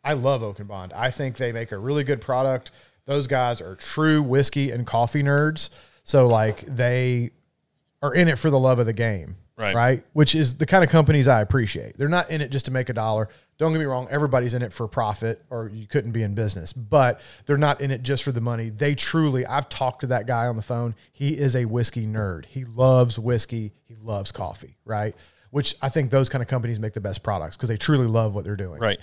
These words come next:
Speaker 2: Uh, it's like
Speaker 1: Um,
Speaker 2: the, the, the, there's two big breweries here in Concord. There are more brewers, but two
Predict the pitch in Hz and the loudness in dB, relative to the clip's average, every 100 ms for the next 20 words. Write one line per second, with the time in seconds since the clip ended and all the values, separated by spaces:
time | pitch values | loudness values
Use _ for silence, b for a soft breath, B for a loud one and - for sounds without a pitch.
0 | B B - 143 143 151 160 127 139 131 | B B 0 2 4 6 6 8 6 6
1 | 113 113 - _ _ 110 107 113 113 - | 6 0 -2 _ _ -6 -6 -6 -8 -4
2 | 139 110 107 107 104 104 104 110 107 - | -2 -2 -2 -2 0 2 2 2 0 -4
3 | - 113 104 104 110 _ 104 95 98 101 | -8 -2 0 0 -4 _ -10 -2 -2 -2
4 | 107 110 110 110 _ 123 123 139 127 113 | 0 0 0 -4 _ -4 2 6 6 6
5 | 117 101 95 110 | 0 0 -4 -6